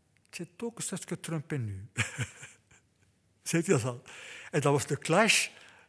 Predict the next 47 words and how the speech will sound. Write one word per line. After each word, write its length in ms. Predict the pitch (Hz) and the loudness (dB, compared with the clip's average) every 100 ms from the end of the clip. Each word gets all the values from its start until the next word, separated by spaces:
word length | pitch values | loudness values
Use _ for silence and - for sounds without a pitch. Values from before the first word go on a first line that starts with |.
| _ - | _ -8
En 140 | 160 | -4
toen 120 | 147 | 0
werd 140 | 143 143 | -2 -2
er 100 | 135 | -4
een 80 | 120 | -4
keer 220 | 117 101 | -6 -6
heel 180 | 185 190 | -4 -4
goed 160 | 123 156 | -4 -6
gelachen. 500 | 139 127 110 - 156 | -6 -6 -8 -8 -6
<laughs> 60 | - - - - - _ _ _ _ _ _ _ 180 | -8 -8 -14 -14 -20 _ _ _ _ _ _ _ -8
Maar 220 | 170 175 196 - | -4 -2 -4 -8
versta-, 420 | - 180 147 311 - 175 | -6 -4 -4 -8 -10 -8
de, 160 | 208 - | -8 -4
dan 120 | 180 | 0
werd 200 | 190 185 | 2 2
er 60 | 175 | 4
een 100 | 160 | 4
waarheid 340 | 185 175 147 | 6 6 6
gezegd. 480 | 127 110 110 - - - | 2 0 -2 -4 -18 -8
Dus 200 | - 147 - - - - | -4 -4 -6 -20 -16 -2
natuurlijk, 380 | 208 208 220 170 | 0 0 0 0
dat 80 | |
is 60 | - | 2
zo 180 | 247 - | 2 4
uitvergroot 720 | 226 220 - 143 160 185 190 | 6 8 6 4 8 8 8
dat 100 | 156 | 6
je 80 | 135 | 6
zegt, 240 | 165 123 | 4 2
"Dat 140 | 131 | -2
kan 220 | - 170 156 | 2 2 4
toch 160 | 139 | 2
niet?" 340 | 123 120 - - - - _ _ _ _ - | 2 0 -4 -16 -20 -20 _ _ _ _ -10
Nee, 160 | 160 214 | -6 -4
dat 160 | 156 | -2
is, 220 | 143 - - | -2 -4 -6
het 180 | - | -8
is, 220 | 139 - - | -6 -6 -8
het 400 | - - - - - - | -12 -10 -8 -10 -18 -14
is 100 | - | -8
zo... 220 | - 202 254 - _ _ _ - | -8 -8 -12 -20 _ _ _ -16
Maar, 160 | 165 - | -14 -10
maar 180 | 175 - _ _ _ _ - 226 - | -10 -10 _ _ _ _ -20 -12 -4
je 60 | 170 | 0
ziet 240 | 208 185 | 2 4
een 80 | 143 | 4
mens 320 | 202 233 156 | 4 2 0
bezig. 460 | 151 127 - - | 0 0 -2 -8